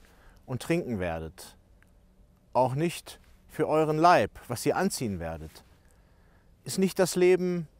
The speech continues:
mehr als die Speise und der Leib mehr als die Kleidung? Seht die Vögel unter dem Himmel. Sie säen nicht, sie ernten nicht, sie sammeln nicht in die Scheunen,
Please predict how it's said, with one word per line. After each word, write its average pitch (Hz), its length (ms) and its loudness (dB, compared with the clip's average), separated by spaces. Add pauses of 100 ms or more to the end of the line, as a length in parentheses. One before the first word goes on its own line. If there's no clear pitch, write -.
mehr 180 240 6
als 220 200 0
die 196 100 -4
Speise 170 600 2
und 135 200 -10
der 127 140 2
Leib 123 340 2 (720)
mehr 127 220 0
als 147 200 -6
die 156 120 -8
Kleidung? 143 500 -6 (960)
Seht 180 260 4
die 190 80 0
Vögel 196 380 4
unter 170 260 -4
dem 160 220 -4
Himmel. 123 360 -8 (360)
Sie 107 160 -10
säen 147 420 -2
nicht, 147 260 -8
sie - 120 -6
ernten 139 400 -6
nicht, - 280 -8 (380)
sie 131 140 -4
sammeln 190 400 4
nicht 185 280 -4
in 143 120 -4
die 131 100 -2
Scheunen, 160 500 0